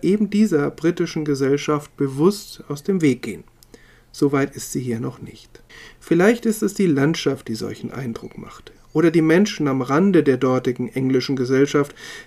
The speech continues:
die in diesem fremden Land ihr Glück machen wollten oder dort gestrandet waren. Und diese ganz besondere, beeindruckende Landschaft wird dann auch zur Kulisse ganz großer Gefühle.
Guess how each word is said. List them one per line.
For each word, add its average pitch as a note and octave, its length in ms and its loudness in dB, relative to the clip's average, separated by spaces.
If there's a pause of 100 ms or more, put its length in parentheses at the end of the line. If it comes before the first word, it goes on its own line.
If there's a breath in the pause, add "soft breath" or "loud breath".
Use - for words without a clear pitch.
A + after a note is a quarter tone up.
(100)
die C#3 80 4
in C3 80 4
diesem B2+ 240 -2
fremden C3+ 440 0
Land C#3 280 0
ihr C3 140 -2
Glück C#3 280 -4
machen C3+ 380 0
wollten C3+ 460 2
oder B2 280 0
dort A#2+ 420 -4 (180)
gestrandet A#2+ 760 -6
waren. G2+ 320 -14 (420 loud breath)
Und B2+ 300 0 (300 loud breath)
diese A#2+ 360 -2 (220 loud breath)
ganz D3 260 0
besondere, C3 600 0
beeindruckende B2+ 800 -4
Landschaft B2 720 -6
wird C3+ 380 -4
dann C3 340 -2
auch B2 380 -4
zur B2+ 200 -2
Kulisse B2+ 600 -2 (260 loud breath)
ganz A#2+ 320 -4
großer A2 640 -4
Gefühle. - 540 -12